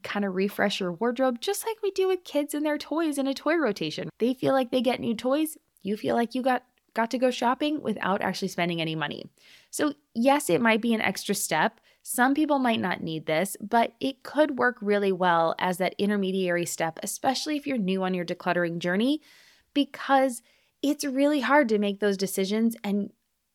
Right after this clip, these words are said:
the easier you can make that decision, especially when you're starting out, with less consequences for if you got a little too extreme,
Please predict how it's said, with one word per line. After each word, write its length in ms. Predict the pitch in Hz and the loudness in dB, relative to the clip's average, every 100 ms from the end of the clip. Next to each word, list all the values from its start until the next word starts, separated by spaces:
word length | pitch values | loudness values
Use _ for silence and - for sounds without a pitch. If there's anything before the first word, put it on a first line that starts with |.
| _ _ _ - | _ _ _ -6
the 220 | 226 - | -6 -2
easier 340 | 254 277 311 | 0 2 4
you 200 | 302 277 | 2 2
can 160 | 254 220 | 0 0
make 200 | 208 202 | 0 0
that 120 | 202 | -2
decision, 640 | 190 185 185 180 202 226 226 _ _ _ - | -2 -2 -2 0 2 2 0 _ _ _ -6
especially 520 | 202 - - 233 277 | -4 -2 0 0 2
when 100 | 285 | 2
you're 80 | 285 | 2
starting 380 | 285 285 302 254 | 4 4 4 2
out, 360 | 160 160 - 190 | 2 0 -2 0
with 200 | 190 - | -2 0
less 380 | 180 190 202 | 0 2 2
consequences 840 | - 202 196 214 220 208 240 240 226 - | 0 -4 -2 0 0 0 2 0 -2 -8
for 240 | 208 - | -4 -2
if 220 | - 202 208 | 0 0 2
you 80 | |
got 160 | 190 185 | 2 2
a 60 | 180 | 2
little 200 | 180 185 | 2 0
too 160 | 196 | -2
extreme, 540 | 175 - 185 196 240 | -6 -6 -4 0 0